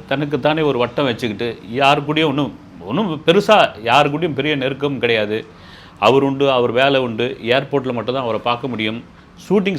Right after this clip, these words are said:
ஸ்பாட்ல கூட பார்க்க முடியாது. அப்படி இருந்த ஒரு மனிதர் ஒரு குழந்தை மாதிரி இந்த இந்திய தேசிய கொடி அப்படி தூக்கிட்டு வந்து ஒரு ஓட்டம் ஓடுனது, இது பண்ணது பார்க்கும் பொழுது எவ்வளோ ஒரு சந்தோஷமா இருக்குது.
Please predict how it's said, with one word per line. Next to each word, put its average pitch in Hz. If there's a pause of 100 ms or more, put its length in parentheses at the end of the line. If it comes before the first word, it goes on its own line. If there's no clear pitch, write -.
ஸ்பாட்ல 139
கூட 143
பார்க்க 127
முடியாது. 110 (260)
அப்படி 135
இருந்த 170
ஒரு 131
மனிதர் 135 (380)
ஒரு 120
குழந்தை 226
மாதிரி 202
இந்த 120 (120)
இந்திய 175
தேசிய 160
கொடி 127
அப்படி 107
தூக்கிட்டு 151 (440)
வந்து 135
ஒரு 104 (480)
ஓட்டம் 165
ஓடுனது, 131 (260)
இது 123
பண்ணது 151
பார்க்கும் 131
பொழுது 127 (420)
எவ்வளோ 214
ஒரு 175
சந்தோஷமா 131
இருக்குது. 113